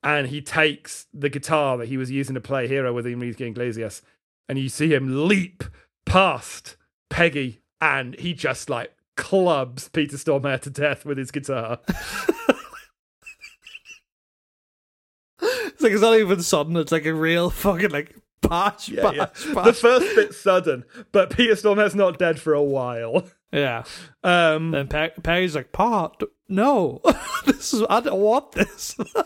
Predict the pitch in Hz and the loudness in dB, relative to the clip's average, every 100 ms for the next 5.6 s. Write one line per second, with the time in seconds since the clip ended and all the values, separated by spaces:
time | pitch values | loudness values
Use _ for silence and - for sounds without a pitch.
0 | - _ _ _ _ 185 214 311 - 240 | -6 _ _ _ _ 4 4 4 2 4
1 | 254 359 320 285 254 240 226 220 196 170 | 4 4 4 4 4 4 2 0 0 4
2 | 202 147 101 - 147 208 202 - _ - | 4 4 -4 0 4 4 0 -14 _ -16
3 | 262 247 220 254 123 - 277 277 240 233 | -4 0 4 4 2 -4 -2 0 2 4
4 | 480 - - - 247 330 - - 247 - | 2 0 -18 4 4 4 0 0 0 4
5 | 330 392 - 175 - 175 | 4 4 0 -6 -10 -12